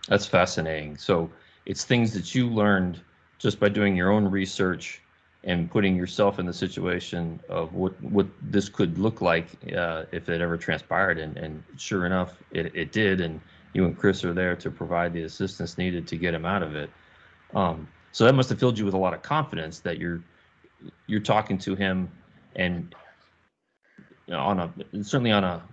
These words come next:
minute by minute basis here, things continue to get better and better and brighter. Was there a point though that, that you felt like,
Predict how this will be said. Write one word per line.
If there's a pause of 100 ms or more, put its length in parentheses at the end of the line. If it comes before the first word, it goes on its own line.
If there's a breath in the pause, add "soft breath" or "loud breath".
(100)
minute
by
minute
basis
here, (460)
things
continue
to
get
better
and
better
and
brighter. (160 loud breath)
Was
there
a
point
though
that,
that
you
felt
like,